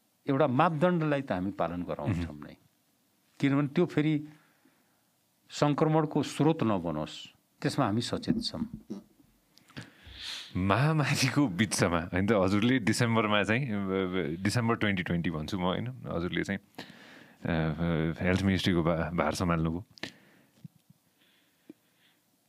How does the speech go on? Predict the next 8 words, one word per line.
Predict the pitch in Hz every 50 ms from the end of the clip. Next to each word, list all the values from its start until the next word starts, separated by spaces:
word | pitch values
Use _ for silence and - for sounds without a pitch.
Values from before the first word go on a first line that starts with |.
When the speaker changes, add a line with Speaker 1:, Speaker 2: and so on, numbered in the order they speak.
| _ _ _ _ _ _ _ _ _ _ _ _ _ _ _ _ - -
Speaker 2:
यो | 104 104 107 113 139 160 175 185 190 175
समय | - - - 143 143 151 160 156
आउँछ | 147 127 120 120 117 -
भनेर | 135 120 95 82 87 87 90 95
त | 104
आइएम | 113 107 104 98 - 92 85
sure | 80 - - 85 82
हामी | 80 78 78